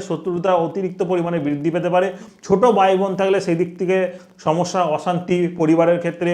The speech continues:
একটা মানসিক অস্থিরতা, এইগুলো কর্কট রাশির জন্য বৃদ্ধি পেতে চলেছে। দ্বাদশে মঙ্গল, দূরবর্তী স্থানে যাত্রা করলে খুব সাবধানে, সতর্কতার সাথে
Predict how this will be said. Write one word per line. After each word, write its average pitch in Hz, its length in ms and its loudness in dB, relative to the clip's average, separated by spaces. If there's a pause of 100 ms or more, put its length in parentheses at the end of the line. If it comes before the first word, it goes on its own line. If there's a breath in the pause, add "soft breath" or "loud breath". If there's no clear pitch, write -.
(420 loud breath)
একটা 156 140 2 (100)
মানসিক 185 340 0 (120)
অস্থিরতা, 175 480 2
এইগুলো 165 280 2
কর্কট 160 240 2
রাশির 160 240 -2
জন্য 160 120 -2 (100)
বৃদ্ধি 147 260 0
পেতে 143 240 0
চলেছে। 131 280 -2 (400 loud breath)
দ্বাদশে 196 400 2 (100)
মঙ্গল, 196 340 4
দূরবর্তী 202 440 4
স্থানে 202 260 -2
যাত্রা 202 320 0
করলে 190 260 2
খুব 202 100 2 (100)
সাবধানে, 175 420 -2 (100)
সতর্কতার 208 520 2
সাথে 202 180 0